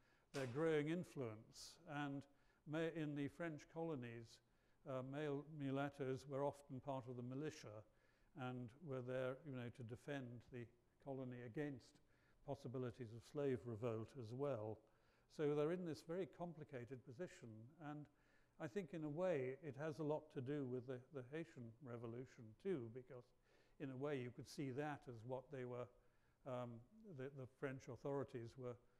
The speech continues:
frightened of, would be a kind of gradual, um,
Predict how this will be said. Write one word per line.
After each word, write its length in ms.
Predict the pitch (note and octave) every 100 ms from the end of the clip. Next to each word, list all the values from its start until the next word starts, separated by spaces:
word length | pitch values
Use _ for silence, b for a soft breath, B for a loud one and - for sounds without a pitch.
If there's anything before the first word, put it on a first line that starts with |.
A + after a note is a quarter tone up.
| b b -
frightened 400 | D3+ C#3 C3+ C3
of, 400 | C#3+ D3+ G#2+ A2 - E3+
would 180 | C#3 A#2+
be 200 | B2+ B2
a 280 | C3+ C3+ -
kind 260 | C3+ B2+ B2
of 120 | A#2+ - - b b b -
gradual, 640 | C#3+ D3 A#2+ B2 A#2+ A#2+ - - - b b b -
um, 220 | B2+ B2+